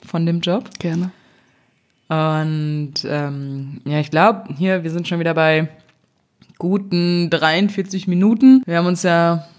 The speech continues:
Speaker 1: also wir sind im Mittelfeld, wir sagen ja immer so dreißig bis fünfundvierzig Minuten, haben wir mal wieder durchgerockt und, ähm, ich find, wir sollten dabei bleiben und nicht sagen, was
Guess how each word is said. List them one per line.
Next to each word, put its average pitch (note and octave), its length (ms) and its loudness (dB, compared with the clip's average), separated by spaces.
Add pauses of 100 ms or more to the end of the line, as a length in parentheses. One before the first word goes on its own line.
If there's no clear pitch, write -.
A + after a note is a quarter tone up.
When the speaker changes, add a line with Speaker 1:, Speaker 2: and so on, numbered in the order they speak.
(220)
Speaker 1:
also F#3+ 180 6
wir G3+ 100 6
sind A3+ 200 6
im G3 80 6
Mittelfeld, A3 500 4
wir F#3 60 0
sagen F#3 220 2
ja F3+ 80 2
immer E3+ 120 2
so D#3+ 80 -6
dreißig E3 540 -2
bis D#3+ 160 -12
fünfundvierzig E3 600 -8
Minuten, A#3 520 4
haben F3 160 0
wir F3 100 4
mal D#3+ 460 0
wieder D#3+ 200 0
durchgerockt G3 760 0
und, E3 680 0
ähm, D3+ 540 -2 (140)
ich G3+ 180 2
find, A3 240 4
wir G3 80 2
sollten F#3 300 2
dabei D#3+ 240 2
bleiben D3 340 2
und D3+ 60 -2
nicht D3 180 -6
sagen, C#3 420 -4
was - 540 -8